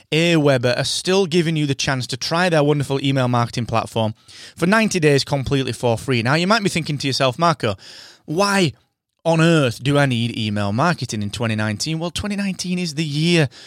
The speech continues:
where you need to get on top of your email marketing as a podcaster. Because look, here's the deal. What are you trying to do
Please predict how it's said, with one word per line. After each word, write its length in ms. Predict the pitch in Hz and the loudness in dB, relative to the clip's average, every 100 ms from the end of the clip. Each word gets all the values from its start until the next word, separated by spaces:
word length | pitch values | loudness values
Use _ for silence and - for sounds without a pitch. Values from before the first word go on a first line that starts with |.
| - - - | -20 -20 -2
where 200 | 143 151 | 0 2
you 300 | 143 139 160 | 0 0 2
need 680 | 147 143 156 180 165 120 - - - | 2 4 6 6 4 2 -4 -8 -4
to 80 | |
get 160 | 127 131 | 0 2
on 100 | 120 | 2
top 220 | - 120 | 0 -2
of 100 | 117 | -2
your 100 | 113 | -2
email 280 | 117 113 107 | -2 0 0
marketing 420 | 104 101 98 113 107 | 0 -2 -4 -8 -6
as 160 | 113 | -6
a 40 | 101 | -4
podcaster. 540 | - 113 - 101 - | -2 -2 -2 -8 -8
Because 260 | 120 127 120 | -6 -4 0
look, 200 | 160 117 | 0 2
here's 240 | 135 175 | 0 0
the 100 | 156 | 0
deal. 260 | 139 127 107 | 0 0 2
What 200 | 131 233 | 2 2
are 20 | |
you 80 | 233 | 0
trying 260 | - 196 175 | 0 0 0
to 100 | 151 | -4
do 360 | 117 127 101 | -2 -2 -4